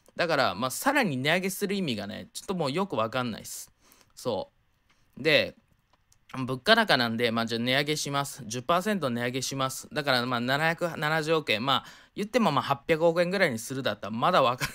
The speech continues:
るんですけど、もう四十三パーセント値上げっていうのを、まあ、物価高っていう、いう言い分で、まあ、値上げするっていうのも、じゃあ、甚だおかしい根拠があって、まあ、そもそもですね、次の表の、まあ、東京都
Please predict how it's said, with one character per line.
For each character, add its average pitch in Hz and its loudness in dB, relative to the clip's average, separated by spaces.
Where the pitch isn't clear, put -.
る 180 4
ん - 4
で 135 -2
す - -6
け 123 0
ど、 113 0
も 143 -4
う - -2
四 208 4
十 156 0
三 143 -2
パ 160 4
ー 156 2
セ 165 -4
ン 143 -6
ト 110 -6
値 113 0
上 127 2
げ 127 -2
っ 117 -4
て 107 -10
い 95 -8
う - -14
の 120 -2
を、 104 -2
ま 135 -2
あ、 - -2
物 151 -2
価 247 6
高 180 4
っ - -10
て 117 -10
い 120 -2
う、 123 -8
い 139 0
う - -8
言 143 -6
い 151 -2
分 143 -4
で、 131 2
ま 117 -6
あ、 - -6
値 131 -4
上 156 -2
げ 156 -2
す - -10
る 156 -6
っ - -18
て - -10
い - -4
う - -10
の - -10
も、 107 -6
じ - -8
ゃ 135 -4
あ、 - -8
甚 240 4
だ 135 4
お 123 0
か 175 2
し 170 -2
い - -8
根 151 -4
拠 110 -6
が - -10
あ - -10
っ - -14
て、 - -6
ま 147 -6
あ、 - -2
そ 226 -2
も 233 2
そ 135 -6
も 92 -8
で 78 -8
す - -12
ね、 117 -4
次 220 -2
の 156 -2
表 113 -6
の、 120 -2
ま 117 -2
あ、 123 -6
東 226 2
京 226 0
都 214 0